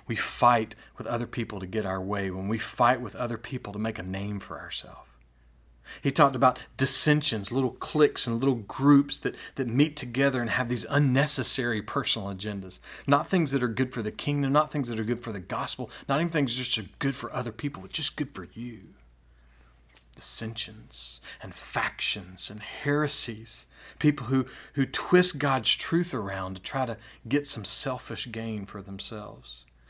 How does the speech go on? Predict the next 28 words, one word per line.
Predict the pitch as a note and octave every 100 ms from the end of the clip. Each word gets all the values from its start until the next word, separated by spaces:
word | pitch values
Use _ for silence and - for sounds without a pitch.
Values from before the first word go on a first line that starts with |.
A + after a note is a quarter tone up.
| - -
He | C#3+
talked | F3 E3
about | C#3+ C3 - -
envying | E3+ G3 E3+ C#3+ A2 F#2 D#2 - - - - -
when | C#3 D3+
we | D3 D3 -
hate | - - D#3+ G#3+ G#3+ -
when | B2 A2+
good | G#2 B2+ A2+
things | - G2+ F2+ E2 - - - -
happen | - G2+ - F#2
to | -
other | G2+ F2
people. | - F2+ - - - _ _ _ _ _ - _ _ _ _
He | -
talked | A2 A#2 A#2+
about | G2+ F#2 G#2
drunkenness | G2+ G#2+ - F#2+ F2 -
and | F#2+ F#2
carousing | - G2 F#2 G2 G#2+ F#2+ F2+ F2
and, | F2 E2+ - - - _
and | G2
wild | F#2+ G2 G2+ G2
late | F#2+ G2
night | G2 F#2 -
parties. | - F2+ F#2 - - - - _ _ _ _ _ _ _ _ _ _ _ _ _ _ _ _ _ _ _ - _ _ -
So | -
just | F#2 C#3 - -